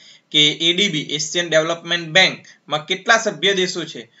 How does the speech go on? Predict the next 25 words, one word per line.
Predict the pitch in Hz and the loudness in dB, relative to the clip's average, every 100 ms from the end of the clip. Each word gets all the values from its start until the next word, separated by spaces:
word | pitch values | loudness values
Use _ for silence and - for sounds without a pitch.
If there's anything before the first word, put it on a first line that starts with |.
| _ - | _ -10
તો | |
સિક્સટી | 151 170 - - 202 | -6 -6 -8 -8 -8
સેવન | - 170 180 214 | -6 -2 0 0
સભ્ય | - 143 143 160 | -2 -4 0 0
દેશો | 143 - 139 | -2 -6 -10
છે, | - 151 151 - _ 131 | -6 -6 -6 -16 _ -6
જેમાં | 180 214 - _ _ - - - | -2 -2 -6 _ _ -20 -12 0
ફોર્ટી | 190 202 196 240 - | 4 4 0 -6 2
એઇટ | 208 196 - - | 2 2 -2 -6
એટલે | 175 208 | -4 -4
કે | 214 | -2
અડતાલીસ, | 185 180 180 175 120 - - - _ _ _ _ - | 0 0 4 4 2 -6 -16 -20 _ _ _ _ 0
અડતાલીસ | 175 180 220 226 240 - | 0 4 2 4 -2 -6
એશિયાના | 185 185 - 226 226 | -8 -8 0 4 4
દેશો | 208 208 214 208 | 4 2 0 -2
છે | 233 240 - 147 | -6 -10 -10 -8
અને | 160 156 - | -8 -10 -4
ઓગણીસ | 180 180 247 269 190 | -2 0 0 -2 0
દેશો, | 180 156 147 | -2 0 -4
નાઇન્ટીન, | 147 156 175 180 170 151 - _ _ - | 0 0 0 -2 -4 -6 -16 _ _ -2
બરાબર, | 156 185 160 143 - _ _ 175 | 2 4 4 0 -2 _ _ -2
એશિયાની | 185 - 220 220 220 | -2 0 2 2 4
બહારના | 165 139 156 156 151 123 | 2 4 4 2 0 -6
દેશો | 110 - - | -8 -18 -20
છે. | - | -20